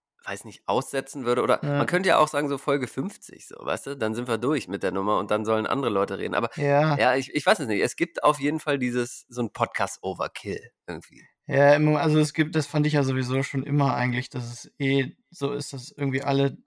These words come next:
Speaker 2: scheinen, einen Podcast zu machen, so, ne?
Speaker 1: Ja.
Speaker 2: Und das, deswegen, deshalb, deswegen war ich auch so, so ein bisschen, äh, wusste ich am Anfang nicht, ob ich das wirklich machen will.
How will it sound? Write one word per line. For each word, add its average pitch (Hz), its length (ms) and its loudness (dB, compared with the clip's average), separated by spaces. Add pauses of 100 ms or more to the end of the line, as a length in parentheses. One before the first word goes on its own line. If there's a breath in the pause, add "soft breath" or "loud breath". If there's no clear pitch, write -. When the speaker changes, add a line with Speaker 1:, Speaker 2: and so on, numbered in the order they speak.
Speaker 2:
scheinen, 131 760 0
einen 127 160 -4 (260)
Podcast - 460 -4
zu 117 80 -16
machen, 113 360 -4
so, 147 180 -2
ne? 131 220 -2 (680)
Speaker 1:
Ja. 104 260 0 (120)
Speaker 2:
Und 135 120 -2
das, 139 180 0
deswegen, 143 440 4
deshalb, 139 300 2 (160)
deswegen 135 320 -2
war 131 120 0
ich 135 140 -2
auch 120 280 -6
so, 127 300 -6 (340)
so 147 120 -6
ein 127 80 -2
bisschen, 127 520 -4 (1120)
äh, 147 60 -14
wusste 151 640 -6
ich 151 80 2
am 143 140 -2
Anfang 147 320 2
nicht, 147 180 0
ob 147 80 2
ich 147 100 4
das 151 320 0
wirklich 151 320 0
machen 147 380 2
will. 127 340 0